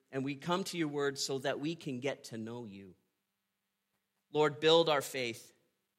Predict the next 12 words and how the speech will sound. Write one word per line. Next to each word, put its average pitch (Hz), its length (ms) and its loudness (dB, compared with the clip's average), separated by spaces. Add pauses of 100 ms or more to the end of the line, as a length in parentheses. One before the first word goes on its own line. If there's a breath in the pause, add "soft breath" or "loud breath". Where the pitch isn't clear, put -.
(300)
build 147 220 4
our 143 120 2
trust - 480 -2
in 127 180 -6
you. 117 300 -6
Help 151 200 -4
us 151 220 0
to 147 140 -6
gain 147 520 -2 (520 loud breath)
a 131 140 0
greater 160 320 4
sense 151 480 0